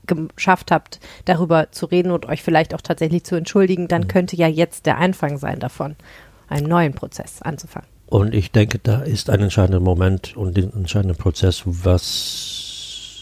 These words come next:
Speaker 2: im Gange ist. Also es ist schon, es hat schon angefangen, es ist einiges in der, in der Presse gewesen, in The Guardian,
Speaker 1: Hm.
Speaker 2: einige kritische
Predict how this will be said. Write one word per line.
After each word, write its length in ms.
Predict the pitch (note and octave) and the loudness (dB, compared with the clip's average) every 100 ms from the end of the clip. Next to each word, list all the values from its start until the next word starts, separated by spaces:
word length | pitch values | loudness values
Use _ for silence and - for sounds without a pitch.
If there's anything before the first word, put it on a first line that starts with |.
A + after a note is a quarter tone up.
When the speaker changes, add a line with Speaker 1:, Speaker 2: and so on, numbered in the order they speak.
| - A#3+ B3+ A#3+ A#3 - | -20 -20 -16 -14 -14 -4
Speaker 2:
im 220 | A#2+ G2+ | 0 2
Gange 280 | G2 F2+ F#2 | 4 4 2
ist. 480 | - F2+ - - - - | 2 0 0 -4 -12 -10
Also 160 | A2+ F2+ | -4 -2
es 140 | F#2+ | 0
ist 140 | G#2+ - | -2 0
schon, 300 | A2 G2+ - | 0 0 -2
es 160 | - - | -2 -2
hat 120 | - | 2
schon 140 | A2+ | 2
angefangen, 560 | A2 A#2+ A2+ A#2 A2 G#2+ | 2 2 4 4 4 2
es 80 | G2 | -2
ist 60 | |
einiges 340 | - A2 F#2+ F2+ | -2 0 0 0
in 60 | F#2 | -2
der, 180 | G2 | -2
in 100 | F#2 | -4
der 80 | F2+ | -6
Presse 300 | - C3 - | 0 0 0
gewesen, 500 | - F#2+ G2 F#2 G2+ | 0 2 2 0 -4
in 120 | G2 | -4
The 80 | F2+ | -2
Guardian, 420 | F#2+ F#2+ G2 F#2 | 2 4 4 4
Speaker 1:
Hm. 200 | F#3+ F3 E3 - - - | 2 0 -4 -14 -18 -4
Speaker 2:
einige 300 | G#2 F#2+ F2+ | 0 2 0
kritische 640 | - G2 G2+ F2+ - F2 | 0 0 0 0 2 2